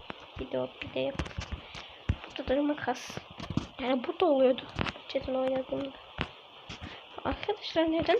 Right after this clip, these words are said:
her şeyin yeri değişmiş? Makas yok burada ya. Çık şuraya.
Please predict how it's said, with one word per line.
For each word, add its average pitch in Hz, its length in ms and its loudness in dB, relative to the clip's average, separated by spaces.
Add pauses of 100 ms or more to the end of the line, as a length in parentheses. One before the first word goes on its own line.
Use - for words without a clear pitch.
her 554 120 10
şeyin 370 340 4
yeri 359 280 2
değişmiş? 381 480 0
Makas 330 480 2
yok 494 200 4 (280)
burada 339 200 4
ya. 277 500 8 (2000)
Çık - 240 -8
şuraya. 311 540 0